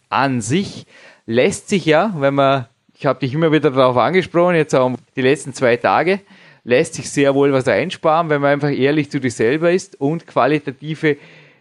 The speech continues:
Ziele setzt. Manche Einheiten gehören vielleicht ein bisschen verlängert, aber andere kann man auch sagen, okay, Moment mal, probiere jetzt nächste Woche einfach mal fünfzehn Minuten kürzer und vielleicht reicht es auch.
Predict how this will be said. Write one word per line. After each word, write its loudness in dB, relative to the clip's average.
Ziele 0
setzt. -4
Manche 0
Einheiten 0
gehören 0
vielleicht 0
ein -6
bisschen -4
verlängert, -2
aber 0
andere 0
kann 0
man 2
auch 0
sagen, 2
okay, 0
Moment 0
mal, 0
probiere 0
jetzt 0
nächste -2
Woche 2
einfach -4
mal -2
fünfzehn -8
Minuten -6
kürzer -4
und -10
vielleicht -2
reicht -2
es -6
auch. 0